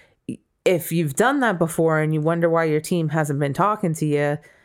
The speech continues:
you might have to go back and address some things and apologize for it, right? In that sense.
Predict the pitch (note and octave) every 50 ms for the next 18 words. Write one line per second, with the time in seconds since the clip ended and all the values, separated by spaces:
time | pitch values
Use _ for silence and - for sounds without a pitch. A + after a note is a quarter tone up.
0 | _ _ _ - E3+ D#3+ E3+ F#3+ G3+ E3 F3+ F#3 F3 F#3 E3+ E3+ F3 F3 E3+ D#3+
1 | F3 E3 E3+ F3+ E3 - A#2+ G2 C#3+ D3 D3 D3 C#3+ C#3 - - E3 D3+ D#3+ E3+
2 | G3 G3 - - F3 D#3+ D#3+ E3 D3 D3+ D#3 C#3+ - D3 C3 C3 - - C4 C#4
3 | G3 D3+ C3+ B2+ F#2 F#2 - - - D3 C#3 B2+ C3 - - - - D#3 E3 -
4 | - D3+ D3+ D#3+ F3 E3 - - D3 B2+ A#2+ - -